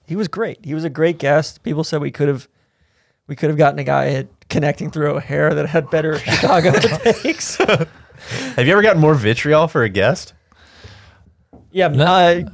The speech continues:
Speaker 1: Kyle Porter from Memphis. We got a lot from Memphis,
Speaker 3: Yeah.
Speaker 1: but there's just not ma-, as many Memphians.
Speaker 2: He's a lightning rod, though.
Speaker 1: Yeah.
Speaker 3: The
Speaker 1: Yeah.
Speaker 3: Minnesotans were, were,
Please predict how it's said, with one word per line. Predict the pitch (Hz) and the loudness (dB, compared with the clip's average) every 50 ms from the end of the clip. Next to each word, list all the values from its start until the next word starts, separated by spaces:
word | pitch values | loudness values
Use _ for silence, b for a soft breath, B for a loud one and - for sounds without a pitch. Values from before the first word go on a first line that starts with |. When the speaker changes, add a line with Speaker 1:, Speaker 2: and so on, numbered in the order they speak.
| - | -4
Speaker 1:
Kyle | - - 233 226 | 0 2 2 2
Porter | - - 170 160 151 | 4 4 2 2 2
from | 143 - 143 135 | 0 -4 -8 -8
Memphis. | 135 135 131 - 131 123 - | -8 -8 -8 -10 -12 -10 -10
We | - 143 | -6 -4
got | 151 147 147 | -4 -2 -2
a | |
lot | 139 139 139 135 139 | -2 -2 -2 -2 -2
from | - 160 147 | -4 -4 -2
Memphis, | - 143 147 160 - | 0 0 2 2 4
Speaker 3:
Yeah. | - 214 | 4 4
Speaker 1:
but | 214 | 4
there's | 196 180 165 | 4 4 4
just | 165 160 143 | 4 4 4
not | 170 170 180 180 165 | 2 2 2 2 2
ma-, | 151 156 156 | 2 2 2
as | 165 - 156 160 147 139 | 2 0 -4 -6 -6 -4
many | 151 151 147 147 139 | -2 -2 -2 -2 -4
Memphians. | 131 127 135 135 131 | -6 -8 -8 -4 -2
Speaker 2:
He's | 160 170 | 0 2
a | 190 | 4
lightning | 151 127 123 131 131 113 107 101 | 4 4 4 4 4 2 2 2
rod, | 98 95 90 87 87 | 2 2 0 0 -2
though. | 87 92 - - | -4 -6 -6 -6
Speaker 1:
Yeah. | - 69 69 - - - _ _ | -6 -8 -8 -10 -12 -18 _ _
Speaker 3:
The | - 131 156 | 0 2 4
Speaker 1:
Yeah. | 160 165 | 6 6
Speaker 3:
Minnesotans | 185 180 165 151 180 226 269 - - 175 180 190 190 160 127 | 4 4 4 4 6 6 4 4 4 4 4 4 4 4 4
were, | 127 127 120 113 110 110 123 | 4 2 2 2 0 -2 -6
were, | 127 127 127 120 110 107 107 101 104 | -6 -6 -4 -4 -4 -4 -4 -6 -10